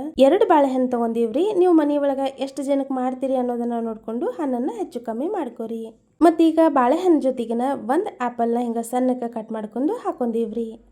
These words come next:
ಮತ್ತ ನೀವೇನ್ ಆಪಲ್ದ ಸಿಪ್ಪಿ ತೆಗಿಯೋಂತ ಅವಶ್ಯಕತೆ ಇಲ್ರಿ. ಮತ್ತ ಸ್ವಲ್ಪ ಸ್ವೀಟ್ ಆಗಿರ್ಲಿ ಅನ್ನೋ ಕಾರಣಕ್ಕ ಒಂದ್ ಮೂರ್ ಖರ್ಜೂರನ ಹಾಕೊಳತೀವ್ರಿ.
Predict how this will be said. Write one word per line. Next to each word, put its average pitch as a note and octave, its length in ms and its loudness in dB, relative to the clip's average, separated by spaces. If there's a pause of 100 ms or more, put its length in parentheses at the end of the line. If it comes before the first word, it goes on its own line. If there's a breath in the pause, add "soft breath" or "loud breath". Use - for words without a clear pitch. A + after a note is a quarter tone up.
(120)
ಮತ್ತ F#4+ 280 6
ನೀವೇನ್ D#4 400 6 (120)
ಆಪಲ್ದ B3 520 0
ಸಿಪ್ಪಿ C4+ 340 -4
ತೆಗಿಯೋಂತ C4 540 -4 (160)
ಅವಶ್ಯಕತೆ C4+ 580 -2
ಇಲ್ರಿ. A3+ 680 -8
ಮತ್ತ F4 240 6
ಸ್ವಲ್ಪ E4 440 2
ಸ್ವೀಟ್ E4 400 0
ಆಗಿರ್ಲಿ B3+ 380 0
ಅನ್ನೋ A#3 320 -2
ಕಾರಣಕ್ಕ A3+ 440 -6 (120)
ಒಂದ್ D#4+ 140 4
ಮೂರ್ D4 320 2
ಖರ್ಜೂರನ A#3 600 -2
ಹಾಕೊಳತೀವ್ರಿ. A#3 1000 -6